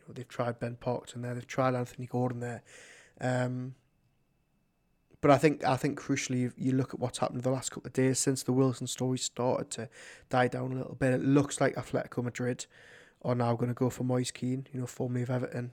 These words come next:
um, young Italian striker, which would probably close that door, but that's not to suggest that another club aren't gonna come in. There's, I think a lot could change between now and the end of the month.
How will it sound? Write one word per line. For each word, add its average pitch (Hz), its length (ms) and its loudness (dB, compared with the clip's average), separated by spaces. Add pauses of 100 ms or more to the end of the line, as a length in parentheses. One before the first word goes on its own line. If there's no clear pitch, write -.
um, 127 280 0
young 131 180 2
Italian 123 440 -2
striker, 123 500 -6 (520)
which - 220 -2
would - 140 -8
probably 131 240 4
close 131 320 0
that - 180 -4
door, 135 340 4
but - 480 4 (480)
that's - 300 0
not 131 220 -2
to - 120 -8
suggest - 380 -8
that 117 100 -8
another 120 260 -6
club 123 220 -8
aren't 117 140 -6
gonna 120 140 -12
come 120 240 -8
in. 120 180 -10
There's, 120 180 -10 (120)
I 127 60 -4
think 135 280 -4
a 135 40 4
lot 131 220 2
could - 140 -10
change 120 340 -6
between 123 300 -8
now 120 240 -6
and 120 160 -10
the 143 80 -8
end 120 160 -6
of 117 80 -10
the 117 60 -12
month. 120 340 -12